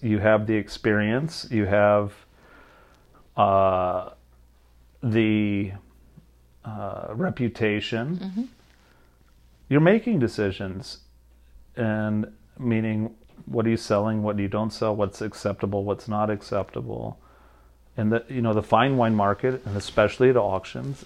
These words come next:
Speaker 1: there's a, you know, there's a ton of room for bad operation, as the Rudy, among others, and Rudy's,
Speaker 2: Mm-hmm.
Speaker 1: again, the, the most public, but there was other s-, stuff happening, you know. Um, but it became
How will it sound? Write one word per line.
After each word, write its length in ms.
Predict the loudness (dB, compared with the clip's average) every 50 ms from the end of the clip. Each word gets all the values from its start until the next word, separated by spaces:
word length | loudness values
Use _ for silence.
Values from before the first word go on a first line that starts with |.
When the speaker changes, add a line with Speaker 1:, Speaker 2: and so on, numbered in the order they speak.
| -6
Speaker 1:
there's 240 | -4 -2 -2 0 -2
a, 120 | -4 -4 -4 -8 -18 _ _ _ -8
you 80 | -6
know, 360 | -4 -4 -4 -6 -6 -8 -10 -14 -16 -10 -4
there's 280 | -2 -2 -2 -2 -4
a 60 | -6
ton 380 | -8 -8 -6 -2 0 0 2 2
of 180 | 0 0 0 -2
room 320 | -2 -2 0 -2 -4 -4
for 420 | -6 -6 -4 -4 -2 -2 -4 -6 -8 -12 -16 -18 -20 -20 -14 -12 -10 -10 -8 -10 -12 -14 -20 _ -14 -14 -8 -2
bad 280 | 2 4 6 6 6 6
operation, 920 | 4 4 2 2 2 2 4 4 2 0 -4 -8 -10 -12 -12 -12 -14 -14 -8 -4
as 240 | -4 -4 -4 -4
the 100 | -4 -4
Rudy, 640 | 0 2 2 2 2 2 2 0 0 0 -2 -4 -8 -4 -2
among 320 | 0 2 4 4 4 6
others, 460 | 6 6 6 6 6 4 4 2 0
and 100 | 0 0
Rudy's, 440 | 2 2 2 2 0 0 -2 -4 -6
Speaker 2:
Mm-hmm. 260 | -8 -10 -8 -2 -2
Speaker 1:
again, 300 | 0 2 2 2 2 2
the, 100 | 0 0
the 160 | 0 0 2 2
most 300 | 2 2 0 0 -2 2
public, 420 | 4 4 4 4 2 0 0 -2
but 80 | -2 0
there 100 | 2 2
was 140 | 4 4
other 240 | 4 2 2 0 -2
s-, 120 | -4 -6 -8 -12 -16
stuff 380 | -16 -14 -6 -4 -4 -4 -4 -6
happening, 540 | -6 -4 -4 -4 -6 -8 -12 -14 -14 -16 -18 -20 -20 _ _ -20 -20 -16 -14
you 100 | -12 -12
know. 240 | -12 -12 -14 -16 -18 _ _ -20 -20 -20 -20 -20 -20 -20 -20 _ _ _ _ _ 8
Um, 480 | 10 12 12 12 12 10 6 2 -2 -8 -18 _ _ _ _ -12 -2 6
but 220 | 10 12 12 12
it 80 | 12 8
became 560 | 6 4 4 4 4 6 8 8 6 6